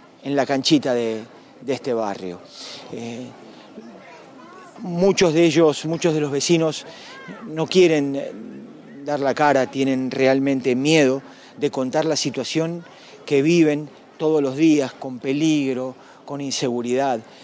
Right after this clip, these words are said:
pero lo que nos cuentan, eh, fuera de cámara es que, mm, la llegada de las fuerzas federales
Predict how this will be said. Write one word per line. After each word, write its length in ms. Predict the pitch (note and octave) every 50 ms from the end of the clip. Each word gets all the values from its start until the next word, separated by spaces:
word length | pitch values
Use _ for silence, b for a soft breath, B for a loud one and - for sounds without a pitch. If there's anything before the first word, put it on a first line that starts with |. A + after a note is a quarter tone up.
| B B -
pero 560 | - D3 C3+ C#3+ C#3 C#3+ C#3 C3+ - D#3 D3+
lo 220 | - - B2+ A#2+ A#2+
que 100 | - B2+
nos 180 | B2 B2 -
cuentan, 580 | - - G3 G#3 G3 F3 D3+ C#3 - A#2+ A2+ A2+ - B B B B B B -
eh, 200 | - A2+ G2+ A2 A2+ -
fuera 340 | - - - D#3+ D#3+ D3 C#3
de 120 | B2+ B2
cámara 480 | - D#3 D3 C#3 B2 A#2 A2 G#2+ G#2 - B B B B B B B B B
es 160 | - D3 C#3 -
que, 560 | - - E3 D#3 D#3 D3+ D3 C#3+ C#3 C#3 B2+
mm, 1500 | B2 B2 A#2 A2 G#2+ A2 - - - - - - - - - - - - - - - - - - - - - E3+ D3
la 120 | C#3 C#3
llegada 500 | C3+ B2 D3+ D3 D#3+ E3+ E3 D3 C3 B2+
de 100 | B2 B2
las 120 | B2 C3 A#2+
fuerzas 380 | - - D3 C#3+ - E3 D3
federales 680 | - - D3 C3+ C3+ C3 C#3 C#3+ C#3+ D3 C#3+ - -